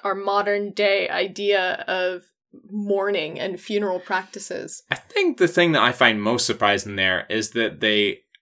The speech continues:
Speaker 2: they needed, like, a specific shade of brown, like, one of the most prevalent colors in nature. Like, if they were getting some kind of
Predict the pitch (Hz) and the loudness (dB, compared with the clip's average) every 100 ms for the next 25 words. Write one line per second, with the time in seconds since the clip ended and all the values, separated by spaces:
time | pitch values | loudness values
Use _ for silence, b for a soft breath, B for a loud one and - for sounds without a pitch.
0 | _ _ _ _ 113 117 113 110 117 120 | _ _ _ _ -4 0 2 2 0 4
1 | 135 120 113 110 - - 117 - - - | 4 6 4 2 0 0 -2 -2 -2 -4
2 | 135 - 127 120 113 101 _ 110 110 135 | -4 0 2 2 2 -4 _ 4 4 4
3 | 151 113 101 - 123 135 127 113 110 107 | 0 -2 -2 -2 -2 0 0 0 0 -2
4 | - - - 120 117 120 113 110 - - | -4 -6 2 4 4 0 -2 -4 -10 2
5 | 117 113 113 107 104 101 104 117 - 113 | 4 4 2 0 -4 -2 -2 -2 0 2
6 | 127 - - 113 135 131 127 135 127 139 | 0 0 -4 4 6 8 6 4 2 -2
7 | 123 127 110 101 | -2 0 0 0